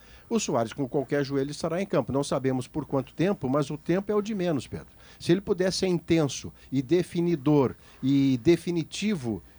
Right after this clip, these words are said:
dentro de quarenta e cinco minutos, e o Grêmio fizer dois a zero com um gol e um passe dele,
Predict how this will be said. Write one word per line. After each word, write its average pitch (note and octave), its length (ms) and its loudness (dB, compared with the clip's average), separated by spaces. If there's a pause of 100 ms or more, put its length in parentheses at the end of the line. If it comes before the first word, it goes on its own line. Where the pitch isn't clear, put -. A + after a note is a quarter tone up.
dentro E3+ 380 2
de C#3+ 80 -10
quarenta D3+ 380 -2
e C#3 40 -2
cinco C#3+ 260 -4
minutos, B2 520 -2 (140)
e D3+ 80 2
o D3 60 2
Grêmio D#3 220 0
fizer D3 260 -2
dois E3 280 0
a D#3 80 2
zero C3 300 0
com C#3+ 140 0
um B2 60 0
gol C#3+ 200 2
e - 20 4
um B2+ 80 2
passe C3 360 -2
dele, C3+ 360 -2